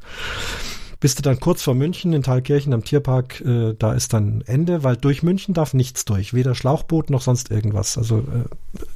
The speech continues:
Stadtgebiet von München ist absolut bootfrei. Nur die Flöße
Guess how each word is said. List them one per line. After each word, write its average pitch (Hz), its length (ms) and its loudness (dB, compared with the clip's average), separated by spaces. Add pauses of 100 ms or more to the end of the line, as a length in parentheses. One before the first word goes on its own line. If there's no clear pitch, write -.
(140)
Stadtgebiet 139 580 2
von 131 140 2
München 135 320 0
ist 120 140 -4
absolut 113 560 0 (440)
bootfrei. - 880 0 (800)
Nur 123 140 4
die 123 100 0
Flöße 113 380 0